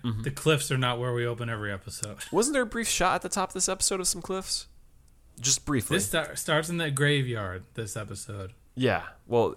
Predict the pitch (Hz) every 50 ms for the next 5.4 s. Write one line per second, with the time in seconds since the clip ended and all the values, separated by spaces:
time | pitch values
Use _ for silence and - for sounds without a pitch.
0 | - - 107 - - - - 208 214 196 185 165 147 127 107 107 98 - - 135
1 | 151 151 - - 156 131 117 - - 123 117 110 - 113 98 - 120 110 110 110
2 | 104 101 92 98 95 92 85 90 90 87 85 82 85 85 73 55 65 73 73 -
3 | 95 92 98 98 107 - - 110 101 - - 92 87 - - 85 82 - - 62
4 | - - - - - - - - - - - - - - 135 139 139 131 117 110
5 | 104 104 95 87 82 85 90